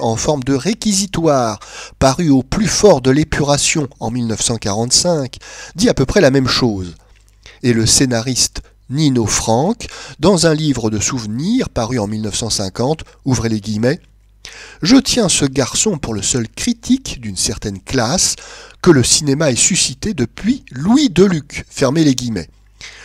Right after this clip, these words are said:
Plus loin, évoquant la critique d'après-guerre, il y revient, ouvrez les guillemets,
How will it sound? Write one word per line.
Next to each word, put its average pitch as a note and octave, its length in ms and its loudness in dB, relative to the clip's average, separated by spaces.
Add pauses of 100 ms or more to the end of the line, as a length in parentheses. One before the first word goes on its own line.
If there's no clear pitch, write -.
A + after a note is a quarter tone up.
(140)
Plus D3 160 2
loin, C#3 340 6 (320)
évoquant B2+ 600 2 (260)
la F#2+ 140 -4
critique D3 420 -6
d'après-guerre, B2+ 540 0
il A2+ 80 -2
y G2+ 80 -6
revient, G2+ 340 -2 (540)
ouvrez A2+ 240 -2
les G#2 100 -2
guillemets, G#2+ 380 -6